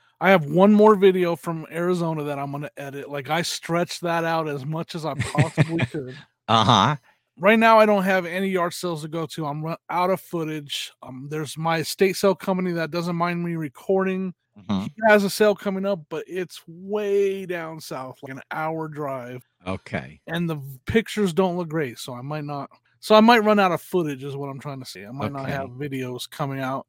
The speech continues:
Speaker 1: till I go to another estate sale or I drive to Vegas. Maybe I'll go to Vegas.
Speaker 2: Yeah.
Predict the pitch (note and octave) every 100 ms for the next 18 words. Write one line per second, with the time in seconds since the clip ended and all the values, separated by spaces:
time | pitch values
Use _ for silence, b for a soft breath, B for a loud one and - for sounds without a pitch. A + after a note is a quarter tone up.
0 | - E3 C#3+ C3+ C3 C3+ D3 C#3 - D3
1 | C#3 C3+ C3 - F3+ - B2+ A#2+ - -
2 | E3 E3 D3+ C#3 D#3 D3 - D#3 C3+ C3
3 | G#2 C3+ D#3 F3 C#3 - - D3+ F3+ D#3
4 | C3+ G#2+ A#2 - _ F#2 C3 B2+ E2+